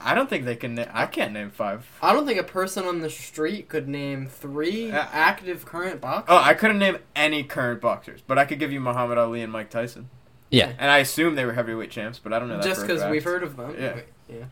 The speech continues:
Speaker 3: By the way, do you wanna know something Alex Lane just texted me? You can edit this out,
Speaker 2: I,
Speaker 3: by the way.
Speaker 2: I saw, I saw your face look repulsed
Speaker 1: Yeah, I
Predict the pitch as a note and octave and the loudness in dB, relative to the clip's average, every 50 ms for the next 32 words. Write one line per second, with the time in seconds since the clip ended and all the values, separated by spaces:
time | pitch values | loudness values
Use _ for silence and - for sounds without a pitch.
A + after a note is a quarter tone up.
0 | - - - - - - - - - A2 G#2+ G#2 G#2+ G#2+ G2+ - G#2+ G#2 A2 A2+ | -18 -20 -20 -20 -20 -20 -12 2 4 6 6 8 6 6 4 4 4 4 4 6
1 | A#2 A#2+ A#2 - - C3 - A2+ G2+ - G2 G2 G2 G2 - - G2 G2 G2+ A2 | 6 6 4 2 0 -2 -2 -4 -4 -2 -4 -4 -4 -4 -4 -4 -4 -4 -4 -4
2 | G#2 - G#2+ G#2 - - G#2+ A2 G#2+ G2+ F#2+ F#2 - G2 F#2 F#2 G#2 - - A#2 | -4 -2 -4 -4 -4 -4 -4 -2 -2 -2 -4 -4 -4 -4 -4 -6 -6 -10 -10 -8
3 | - - - - F#3 F#3+ - - D#3+ F3 F#3 F3+ - - F#3+ F#3+ C4 G3 F#3 F#3 | -8 0 6 6 6 6 6 6 6 6 6 6 6 8 10 10 12 10 10 8
4 | F#3 F#3+ - G3 F#3+ G3 G#3+ G3+ F#3 - - F3 F3 F3 E3+ E3+ - - C#3+ C#3 | 6 8 8 10 10 10 8 4 2 0 2 4 4 4 4 0 -4 -6 -6 -6
5 | C#3 - - C#3 C#3 C3 C3 - - C#3+ C#3+ E3 E3 B2 B2+ C3 C3 | -6 -6 -8 -8 -8 -8 -10 -4 0 2 2 2 2 0 0 0 2